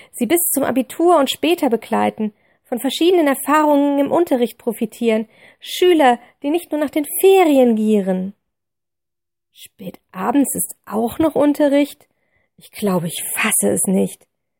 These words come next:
Willst du denn gar nicht mehr fertig werden? Gibt es denn nichts anderes als Schule auf Erden?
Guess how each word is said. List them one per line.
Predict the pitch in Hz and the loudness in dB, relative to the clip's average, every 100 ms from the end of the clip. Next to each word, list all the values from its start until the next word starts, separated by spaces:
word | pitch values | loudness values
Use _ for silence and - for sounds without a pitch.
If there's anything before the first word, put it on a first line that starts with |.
| _ _ _ | _ _ _
Willst | 233 - | -12 -6
du | 202 | -2
denn | 202 | -2
gar | 190 226 311 | 0 0 -2
nicht | - | 0
mehr | 220 185 | -2 0
fertig | 208 202 - 285 269 | -2 -2 -2 -4 0
werden? | 285 277 269 - _ _ _ _ | 2 2 -2 -6 _ _ _ _
Gibt | 226 - | -12 -6
es | 220 | -4
denn | - 220 | 0 0
nichts | 202 - - | -2 -6 -6
anderes | 226 254 233 - | 0 2 0 -2
als | 185 - | -6 -4
Schule | - 233 277 370 339 | -4 0 4 4 4
auf | 311 | 2
Erden? | - 302 294 277 285 | 0 2 2 0 -4